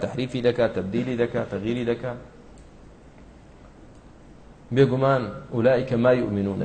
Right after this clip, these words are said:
به»، ئیمان بە چێ نایەنە نەوانە؟ کەواتە هەر کەسێک ئیمانی حەقی بە تەورات و ئینجیل هێنا، ئەمە وای لێ دەکا ئیمان بە چیش بێنێ؟ بە پێغەمبەر و بە قورئانیش بێنێ عەلەیهی سەڵات وسەلام. ئەوەی کە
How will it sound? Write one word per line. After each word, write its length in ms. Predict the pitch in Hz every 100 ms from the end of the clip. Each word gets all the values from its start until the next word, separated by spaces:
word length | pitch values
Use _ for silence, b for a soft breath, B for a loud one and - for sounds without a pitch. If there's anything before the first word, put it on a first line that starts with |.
| -
به»، 100 | - - - - - - - - - -
ئیمان 240 | 117 127
بە 60 | 123 -
چێ 100 | 123
نایەنە 260 | 104 101 95
نەوانە؟ 280 | 95 95 98 104 - - - - - - - - - - - - - - -
کەواتە 280 | 135 151 175
هەر 100 | 196 202
کەسێک 280 | 185 175 151 147
ئیمانی 440 | 151 170 180 160 139
حەقی 320 | 190 185 151 139
بە 80 | 139
تەورات 320 | 143 147 170 160
و 20 | 151
ئینجیل 280 | 143 175 165
هێنا، 240 | 160 175 175 151 - - - - - - - -
ئەمە 220 | 131 160 151
وای 160 | 160 170
لێ 80 | 156 143
دەکا 180 | 143 143
ئیمان 260 | 135 135 139
بە 60 | 131
چیش 140 | 135 104
بێنێ؟ 260 | 95 90 85 - - - - - - -
بە 60 | 120
پێغەمبەر 340 | 127 113 120 131
و 60 | 120
بە 60 | 107
قورئانیش 300 | 113 123 117
بێنێ 180 | 123 - -
عەلەیهی 200 | 92 -
سەڵات 200 | - -
وسەلام. 240 | - - - - - - B B B
ئەوەی 220 | 135 190
کە 80 | 196